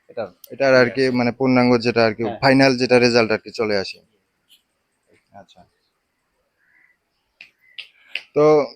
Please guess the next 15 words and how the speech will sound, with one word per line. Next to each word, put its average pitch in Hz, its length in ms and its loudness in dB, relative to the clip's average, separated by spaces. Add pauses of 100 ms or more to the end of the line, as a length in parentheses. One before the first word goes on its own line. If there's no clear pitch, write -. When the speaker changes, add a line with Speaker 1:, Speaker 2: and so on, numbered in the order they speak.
(200)
Speaker 2:
আহ, 147 260 4 (200)
আর, 151 80 6 (640)
আর 143 260 6
হচ্ছে 156 360 4
মোটামুটি 160 440 2
এই 151 220 4
বিষয়। 143 380 2 (260)
ভাই, 131 280 2
আর 131 300 2 (320)
মানে 120 380 -6
আর 123 180 -2
কোনো 143 200 -2
বিষয় 135 260 -4
তো 131 120 -4
বাদ 131 180 2